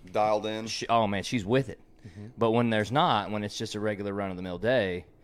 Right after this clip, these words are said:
Speaker 2: it's, I mean, she reverts back to, "What's for dinner? What are you gonna make me?"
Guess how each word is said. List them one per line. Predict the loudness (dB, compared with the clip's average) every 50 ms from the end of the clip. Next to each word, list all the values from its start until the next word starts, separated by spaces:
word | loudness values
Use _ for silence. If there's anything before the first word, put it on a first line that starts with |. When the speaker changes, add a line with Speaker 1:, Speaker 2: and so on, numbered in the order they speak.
| -20 _ _ -20 _ _ -20 _ _ _ _ -6
Speaker 2:
it's, | -2 -2 -2 -2 -4 -10 -14 -14 -16 -14 -8
I | -6 -6
mean, | -4 -4 -4 -4
she | -6 -6 -6 -6
reverts | -8 -8 -6 -4 -4 -4 -4 -6 -10 -12
back | -6 -2 0 0 0 -2 -4 -8
to, | -8 -6 -4 -4 -6 -8 -10 -16 -20 -20 -20 -20 -20 -20 -20 _ -20 _ _ _ -18 -12
"What's | -4 -4 -4 -4 -4
for | -6 -8 -4
dinner? | -2 -2 -2 -2 -2 -4 -4 -2
What | -2 0 0
are |
you | 0 0 -2
gonna | -2 -2 -2
make | -2 -2 -2 -4 -4 -6
me?" | -10 -8 -8 -10 -10 -12 -14 -16